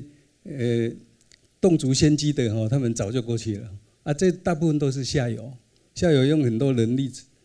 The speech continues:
都，都跑过去了。这个C P T P P呢，啊，这个我们大概也没混哈，也没混。但是我们很多同业也都先过去了，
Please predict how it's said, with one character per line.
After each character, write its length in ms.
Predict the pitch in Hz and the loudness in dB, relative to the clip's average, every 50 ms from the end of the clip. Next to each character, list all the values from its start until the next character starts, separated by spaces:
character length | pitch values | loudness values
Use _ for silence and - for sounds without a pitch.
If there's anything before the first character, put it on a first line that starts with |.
| _ _ | _ _
都， 120 | - 139 127 | -4 -4 -2
都 100 | - 135 | -2 -2
跑 160 | - 123 110 | -2 -2 -2
过 160 | 107 117 107 | -2 -2 -4
去 180 | 107 - 113 101 | -4 -6 -8 -10
了。 120 | 104 113 107 _ _ _ _ _ - | -10 -12 -18 _ _ _ _ _ -6
这 100 | - 175 | -4 -2
个 140 | 156 147 | 0 0
C 160 | 135 - 175 160 | 0 0 -2 -2
P 160 | 160 165 165 | -2 -2 -2
T 160 | - 170 160 | -2 -2 -2
P 160 | 131 147 143 | 0 0 -2
P 200 | 131 147 139 127 | -2 -2 -4 -4
呢， 240 | 120 110 101 101 101 - - _ _ _ _ | -4 -6 -8 -8 -12 -14 -20 _ _ _ _
啊， 100 | - 135 | -8 -6
这 120 | 123 165 | -4 -2
个 120 | 151 143 139 127 | -2 -2 -2 -4
我 100 | 143 123 | -4 -4
们 160 | 127 135 139 | -2 -2 -2
大 100 | 143 165 | -2 0
概 160 | 160 170 143 | 0 0 0
也 160 | 127 113 107 | 0 0 -2
没 220 | 104 107 107 110 120 | -2 -2 -2 -2 -2
混 220 | 127 120 107 92 | -4 -4 -6 -8
哈， 200 | 85 90 104 95 92 - _ _ _ _ _ _ _ _ _ - | -10 -12 -14 -16 -16 -18 _ _ _ _ _ _ _ _ _ -10
也 100 | 123 107 | -8 -6
没 180 | 107 107 101 104 | -4 -4 -4 -4
混。 160 | 110 113 110 95 | -6 -8 -8 -4
但 140 | - 175 175 | 0 0 2
是 300 | 160 180 175 147 - 147 | 4 4 2 2 2 -2
我 100 | 127 131 | -2 -2
们 160 | 127 127 135 | 0 0 0
很 180 | 131 123 120 123 | 0 0 0 0
多 140 | 127 147 143 | 0 0 0
同 240 | 127 127 120 131 143 | 0 0 0 0 0
业 180 | 139 127 113 101 - - _ _ _ _ | 0 -2 -2 -4 -8 -16 _ _ _ _
也 100 | - 110 | -6 -6
都 160 | 107 123 131 127 | -2 -2 -2 -2
先 200 | - 139 127 120 | 0 -2 -4 -2
过 140 | 117 117 117 | -2 -4 -4
去 240 | 117 - 113 104 101 | -4 -6 -8 -8 -8
了， 140 | 104 104 | -10 -14